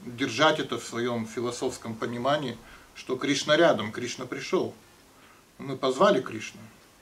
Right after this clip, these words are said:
Голокера, Премадхана, Харинама Санкиртана. Кришна пришел с Галоки Вриндавана. Он пришел и слушает меня. Поэтому я должен очень, м, качественно повторять Махамантру.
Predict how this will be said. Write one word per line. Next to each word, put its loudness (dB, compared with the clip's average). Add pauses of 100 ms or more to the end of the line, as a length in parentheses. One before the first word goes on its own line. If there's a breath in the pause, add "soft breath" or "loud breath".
(120)
Голокера, 4
Премадхана, 0
Харинама -6
Санкиртана. -6 (640 soft breath)
Кришна -2
пришел 4
с -4
Галоки -4
Вриндавана. 2 (880 soft breath)
Он -8
пришел 6
и 8
слушает 0
меня. -10 (1120 soft breath)
Поэтому -10 (220)
я -2
должен 2
очень, -2
м, -6 (1600 loud breath)
качественно 6
повторять -4
Махамантру. -8